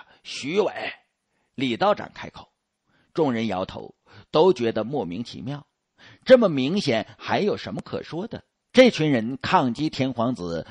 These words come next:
自始至终都在进行，何曾找过什么借口？一直针对，步步抗击。场中大战越发激烈，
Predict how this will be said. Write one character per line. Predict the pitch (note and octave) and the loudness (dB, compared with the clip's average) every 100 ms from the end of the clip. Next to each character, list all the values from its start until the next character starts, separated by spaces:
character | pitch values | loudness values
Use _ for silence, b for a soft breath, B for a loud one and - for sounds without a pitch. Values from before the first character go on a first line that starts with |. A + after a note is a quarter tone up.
| B | B
自 | - B3+ F#3+ | -4 4 4
始 | - F#2 F2+ | 4 -8 -8
至 | G3 F3 | -4 -2
终 | - A#3+ - _ | 0 -2 -4 _
都 | - A3+ | -2 0
在 | A#3 G2+ | 0 -4
进 | D3 G#2+ | -4 -8
行， | - D2+ - b b | -10 -16 -16 b b
何 | - A#2 D3+ G#3 | -12 2 6 6
曾 | - A#2+ C3+ | 4 -4 -2
找 | G2 D#2 | -2 -2
过 | F#2+ | -6
什 | G2 | -8
么 | F#2+ | -10
借 | - B2+ | -6 -6
口？ | - - - _ | -6 -16 -18 _
一 | - A3 E3 | -4 -2 -2
直 | - C3 | -4 -6
针 | F#3 F#3 | -4 0
对， | F3 G2+ b b | 0 0 b b
步 | F3+ G3 - | 2 2 2
步 | - G#2+ | -8 -10
抗 | - F2 - | -6 -8 -8
击。 | D3 F#3 _ _ _ _ _ _ _ _ b b b | -14 -14 _ _ _ _ _ _ _ _ b b b
场 | - A#2+ G#2+ | 2 2 4
中 | G#2+ D#3+ D#3+ - _ | 2 0 0 -8 _
大 | D#3+ C#3+ F#2+ | 6 6 6
战 | B2 G2+ - _ | 4 4 -2 _
越 | C#3+ C#3 F2+ | 6 6 6
发 | F#2+ F#2+ | -6 -6
激 | F#2+ E2 | -6 -8
烈， | D#2+ | -8